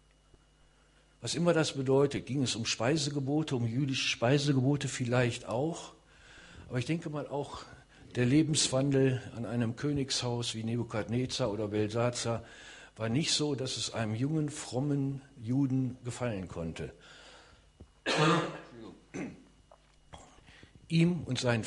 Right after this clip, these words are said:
drei Freunden, Sadrach, Mesach und Abednego, haben sie die Namen bekommen.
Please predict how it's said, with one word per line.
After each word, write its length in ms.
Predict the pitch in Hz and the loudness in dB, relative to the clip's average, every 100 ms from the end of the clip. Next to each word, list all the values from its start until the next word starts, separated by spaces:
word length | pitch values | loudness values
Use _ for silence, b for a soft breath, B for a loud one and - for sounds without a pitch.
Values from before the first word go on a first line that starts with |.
| - | -6
drei 240 | 127 117 | -2 -2
Freunden, 640 | 117 117 127 143 127 147 - B B _ _ _ _ _ _ - - | 0 4 4 4 2 0 -2 B B _ _ _ _ _ _ -20 -16
Sadrach, 580 | - 113 110 104 107 - | -4 0 0 0 0 0
Mesach 420 | 110 104 113 113 | -4 0 0 0
und 100 | 104 | -6
Abednego, 640 | 90 104 98 - 120 113 107 | -4 -4 -4 -2 0 4 2
haben 140 | 107 | 2
sie 80 | 98 | -2
die 140 | 104 | -6
Namen 260 | 110 113 110 | -2 0 0
bekommen. 480 | 104 - 110 104 | -2 0 2 2